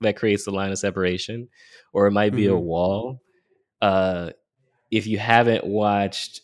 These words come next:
Speaker 1: um, Creed, there's a scene in Creed, Creed three specifically, where one of the boxers is getting ready,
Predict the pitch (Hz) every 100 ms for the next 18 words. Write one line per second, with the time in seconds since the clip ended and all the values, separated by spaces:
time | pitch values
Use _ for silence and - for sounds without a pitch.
0 | - 101 98 95 92 90 90 104 _ -
1 | - 135 120 95 92 104 107 98 90 -
2 | 135 143 135 107 - - 117 101 90 -
3 | 123 117 - 113 110 - 101 - 101 92
4 | 92 87 90 _ _ _ _ _ _ 104
5 | 104 107 104 98 92 90 95 110 113 104
6 | 101 98 - 98 92 90 104 104 98 95
7 | 90 87 87